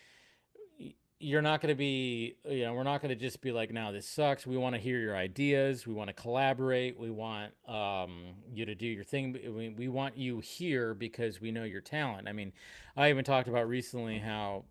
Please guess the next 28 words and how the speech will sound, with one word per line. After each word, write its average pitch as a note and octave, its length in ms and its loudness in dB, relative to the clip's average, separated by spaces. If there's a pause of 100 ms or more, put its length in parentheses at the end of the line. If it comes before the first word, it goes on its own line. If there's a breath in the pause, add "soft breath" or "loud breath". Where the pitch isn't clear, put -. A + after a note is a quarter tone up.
Sam B2+ 320 2
Raimi, B2 540 0 (880)
uh, A#2+ 180 2
some C#3+ 280 2
dude C3 480 2 (120)
on A#2 140 -4
Twitter B2+ 400 4
said A#2 280 0
that A2 100 0
he A2+ 100 -2
was A2+ 120 -4
meeting A#2 260 -4
Sam A2+ 240 -4
Raimi, A2 640 -4
and F#2+ 440 -4
he G#2 140 -8
told C3 300 0
Sam G#2+ 240 -2
Raimi G2+ 320 -6
that, F#2 160 0
"Hey, C3+ 180 2
there's A#2+ 320 -2
a F#2+ 300 0 (680)
Batman C#3 360 4
Brave C3 240 4
and B2+ 100 0
the G2+ 40 -4
Bold C3 560 4